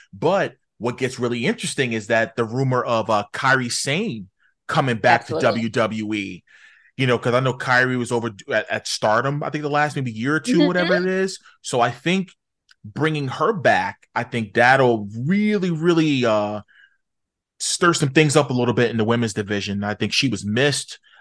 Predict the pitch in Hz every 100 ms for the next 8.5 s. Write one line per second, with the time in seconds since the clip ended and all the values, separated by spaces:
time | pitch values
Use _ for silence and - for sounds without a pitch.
0 | _ 107 104 104 101 110 101 117 110 -
1 | 131 131 107 117 110 110 107 104 95 104
2 | - 139 127 123 - 113 107 113 117 110
3 | 107 113 - 117 107 101 - 110 104 101
4 | 98 98 - - _ - - 110 - 110
5 | - 104 - 147 - 101 95 92 80 _
6 | _ _ _ _ _ _ _ _ _ 135
7 | 180 196 196 190 190 185 - - 139 135
8 | 135 127 123 120